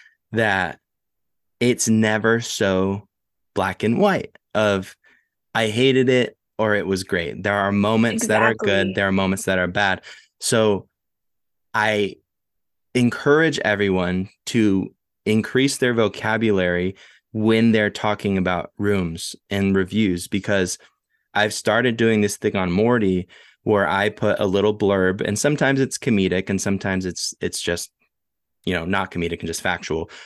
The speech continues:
Speaker 1: but it's what you might like about the room and then what you might not like about the room. So I try to split it up because my personal experience in the room is not going to be yours.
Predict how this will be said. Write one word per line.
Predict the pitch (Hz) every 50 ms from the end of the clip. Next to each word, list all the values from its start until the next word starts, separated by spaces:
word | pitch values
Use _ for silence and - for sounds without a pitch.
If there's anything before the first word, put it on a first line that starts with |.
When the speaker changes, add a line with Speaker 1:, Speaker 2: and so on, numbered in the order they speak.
| - _ -
Speaker 1:
but | 110 101
it's | 98 87 - - - - _ _ _ _ _ _ _
what | - 110 113 123 127 - -
you | 135 131
might | 123 120 110 113 98 -
like | 101 95 98 95 -
about | 104 95 95 92 90 -
the | - 113
room | 98 95 98 92 95 107 - _ _ _ _ _ _ _ _ _ _ _
and | 104 95 95 95 87
then | 87 85 85 87 87
what | 87 95 90 - -
you | 101 98
might | 95 92 87 85 - -
not | 104 107 101 - - -
like | 87 82 - -
about | 80 - - - -
the | - -
room. | - - - 98
So | - -
I | 104
try | 101 - - 123 151
to | - 143
split | - - - - 117 113 98
it | 87 78
up | 82 - - - - _ _ _ - - - - _ _ _ _ _ _ _ _ _
because | 117 113 - 127 113 110 98 -
my | 104 101 104 107 104 113 120 120 - -
personal | - - - 127 127 123 - - 123 110 104 98 92 92
experience | - - - - - - 98 92 90 87 87 87 90 107 107 - - - _ _ _ - - _ _
in | - 110 110 101
the | 101
room | 92 92 90 90 92
is | - - 120 104 107
not | 107 101 92 90 85 - -
going | - 92 90 87 85 -
to | -
be | - 80
yours. | 82 90 95 95 82 - - - - -